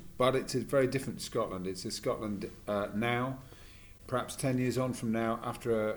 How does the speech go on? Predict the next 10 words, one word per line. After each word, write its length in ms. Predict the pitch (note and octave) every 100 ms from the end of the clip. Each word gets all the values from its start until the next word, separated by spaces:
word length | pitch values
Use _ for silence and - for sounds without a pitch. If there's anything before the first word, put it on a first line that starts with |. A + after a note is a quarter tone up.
| -
after 240 | A#2 -
a 40 | A2
brutal 680 | C#3 C#3+ C3+ B2 A2 G#2+ A2 - -
civil 360 | - C3+ A#2
war, 360 | A2+ A#2+ A#2 A#2 - - - - - -
uh, 180 | G#2+
where 260 | G#2 G#2+ A2+ B2+
everything 400 | A#2 A#2 A#2 G#2+
that 120 | G#2+
we, 360 | A2+ G#2+ G#2+